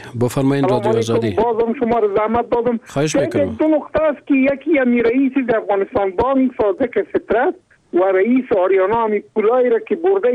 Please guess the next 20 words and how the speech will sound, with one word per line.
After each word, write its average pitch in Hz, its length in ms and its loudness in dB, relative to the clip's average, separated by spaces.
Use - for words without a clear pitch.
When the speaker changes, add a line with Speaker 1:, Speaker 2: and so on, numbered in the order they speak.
Speaker 2:
حساب 247 260 -2
از 214 100 0
اونا 226 300 -2
چطور 240 320 -2
می‌شه؟ 202 240 0
اونا 208 280 0
رو 226 160 0
شما 226 200 -2
چی 269 180 -2
رقم 190 260 -2
جلب 180 300 0
می‌کنید 185 440 0
که 190 100 0
اونا 202 240 2
هم 202 60 -2
حساب 202 320 -2
ما 190 240 0
را 359 120 0
بیاره؟ 349 480 0
Speaker 1:
آه. 104 160 -4